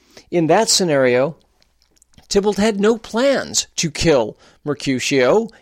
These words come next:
It was literally an accident. It was not murder. And then, of course, he comes back to see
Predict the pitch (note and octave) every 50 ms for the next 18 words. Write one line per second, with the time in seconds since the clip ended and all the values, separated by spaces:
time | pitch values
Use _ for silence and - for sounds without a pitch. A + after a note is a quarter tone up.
0 | _ _ - F#4 F#4+ - G3 F#3+ E3 D3+ C#3+ C#3+ D#3 G3 A#3+ A#3 B3+ B3+ B3 A#3
1 | A3+ G#3+ G3 F#3 - - E3 F3 F#3+ F#3 - - C3+ A2+ - - - - - -
2 | D3 - E3 E3+ D3+ C#3+ C#3 D3 D3 D#3+ E3+ E3 D3+ D3+ D3+ - - - _ _
3 | _ _ - D#3+ D#3 F3+ G3+ G#3+ F3+ C#3 - - - - _ _ _ _ _ _
4 | _ - - D3 C#3+ C#3 C3+ D3+ D3+ D3+ C#3+ - - D#3 D#3 D3+ D3 C#3+ - -
5 | - - - - - - - F3 E3+ - - D#3 D3 C#3+ B2+ - - D#3 E3 F#3
6 | F3 D#3 D#3 D3+ - - C#3 A#2 - - - E3 D#3+ D3+ D3 D3 D3 D3 D3 D3
7 | C#3